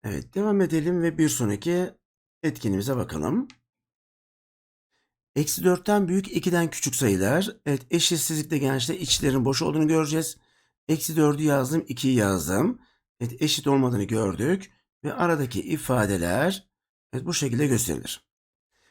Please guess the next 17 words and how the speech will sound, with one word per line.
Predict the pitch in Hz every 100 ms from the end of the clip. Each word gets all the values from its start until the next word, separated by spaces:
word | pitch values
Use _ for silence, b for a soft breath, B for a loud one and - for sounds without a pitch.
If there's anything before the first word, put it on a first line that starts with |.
| _ _
Eksi | 143 160 -
üçten | 190 190 - 190 180
büyük | 170 196 202
veya | 147 127 95 156 269 - _ _ _ _ _ _
eşit | 185 190 190 -
gençler | 120 113 120 170 196 226
birden | - 139 180 147 151 190
küçük | 190 - -
sayılar. | 113 87 85 160 190 b b _ -
Eksi | 170 -
üçten | 143 117 131 107 98
büyük | 123 104 143 190 190 -
veya | 147 165 170
eşit, | 170 160 - 175 - b b b -
içinin | 139 - 139 127
dolu | 127 139
yaptık. | 147 131 - 92 151 180